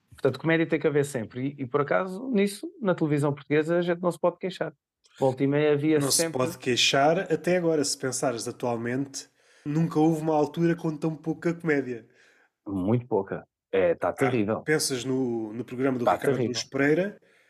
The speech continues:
Speaker 1: Taskmaster é considerado comédia? Não sei, acho
Speaker 2: É,
Speaker 1: que não.
Speaker 2: tá ali naquele
Speaker 1: <laughs>
Speaker 2: entretenimento que pode dizer, ok,
Speaker 1: É
Speaker 2: tem um
Speaker 1: mais entretenimento,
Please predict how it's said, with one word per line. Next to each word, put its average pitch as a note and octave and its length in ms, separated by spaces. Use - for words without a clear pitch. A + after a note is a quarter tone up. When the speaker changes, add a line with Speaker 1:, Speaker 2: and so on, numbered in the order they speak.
Speaker 1:
Taskmaster C#3 640
é B2+ 80
considerado C3+ 520
comédia? C#3 480
Não A2 160
sei, G#2+ 300
acho F#2+ 140
Speaker 2:
É, - 40
Speaker 1:
que - 60
não. C3 140
Speaker 2:
tá D#3 180
ali D#3 180
naquele F3 360
Speaker 1:
<laughs> E3 80
Speaker 2:
entretenimento E3+ 760
que - 60
pode D#3+ 200
dizer, C#3 200
ok, D3 220
Speaker 1:
É C3+ 220
Speaker 2:
tem C#3 80
um C#3+ 40
Speaker 1:
mais D3 260
entretenimento, D3+ 880